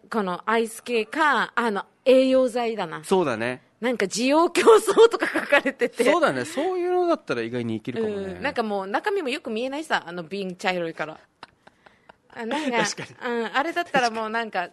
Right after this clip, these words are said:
Speaker 1: でもちゃんと、もう、ブツがそのまま入ってたらダメよ。
Speaker 2: まあ、確かにね。
Speaker 1: あの、ちゃんとね、あの、練り込まれてるよとか、
Speaker 2: うん。
Speaker 1: 何ミリグラム配合と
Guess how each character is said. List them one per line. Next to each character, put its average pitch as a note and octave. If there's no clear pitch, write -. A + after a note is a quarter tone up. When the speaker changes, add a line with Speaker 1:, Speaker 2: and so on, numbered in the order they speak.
Speaker 1:
で G#3+
も G3+
ち -
ゃ D#4+
ん D#4
と、 A3+
も A3+
う、 F#3+
ブ A#3
ツ F#4+
が B3+
そ C4
の B3+
ま C4
ま C4+
入 D4
っ -
て -
た G#3
ら -
ダ F#3
メ F3+
よ。 A#3
Speaker 2:
ま -
あ、 A3
確 G3+
か G3+
に C3+
ね。 D3+
Speaker 1:
あ -
の、 -
ち A#3
ゃ A#3
ん A3
と A3+
ね、 B3+
あ A3
の、 G3
練 G#3
り A#3
込 B3
ま A3+
れ A#3
て A#3
る A#3+
よ F4+
と -
か、 D#3
Speaker 2:
う -
ん。 G3
Speaker 1:
何 C4+
ミ C#4
リ C#4
グ F#4
ラ -
ム D4
配 D4
合 C#4
と E4+